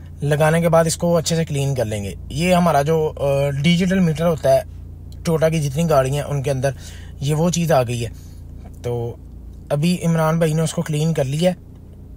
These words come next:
टांके इन्होंने जो लगाने थे वो लगा लिए हमें। अभी ये ऊपर इन्होंने कोई magic वगैरह, अ, अ,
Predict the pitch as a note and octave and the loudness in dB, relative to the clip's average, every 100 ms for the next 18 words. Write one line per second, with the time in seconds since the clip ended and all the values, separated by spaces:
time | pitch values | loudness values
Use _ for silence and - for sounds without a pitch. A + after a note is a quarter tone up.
0 | - - - - D#3 D3+ F3 E3+ E3+ E3 | -18 -18 -6 2 2 4 2 2 2 2
1 | D#3 C#3+ D#3 D#3+ D3 C3+ A#2 A#2 D#3+ D#3 | 2 0 0 0 0 0 0 0 0 0
2 | B2+ - - - - - - - - - | -2 -6 -18 -18 -16 -16 -16 -18 -18 -18
3 | - - - - - - - - - - | -18 -18 -18 -20 -18 -20 -18 -18 -18 -18
4 | - - - - - - - - - - | -18 -18 -18 -18 -18 -18 -18 -18 -18 -18
5 | - - - - - - - - - - | -18 -18 -18 -18 -18 -18 -18 -18 -18 -18
6 | - - E3+ G#3+ G#3+ G#3+ G#3 F#3+ F#3 G#3+ | -6 0 2 2 2 2 2 2 2 2
7 | G#3 G#3 G3 G3 F3 E3 F3+ F3+ F3+ F3 | 2 2 2 4 4 4 2 2 4 4
8 | F3 - - - D3+ D3+ D3 C#3 - C3+ | 4 0 -8 -2 0 0 -2 -4 -4 -2
9 | C3+ | 0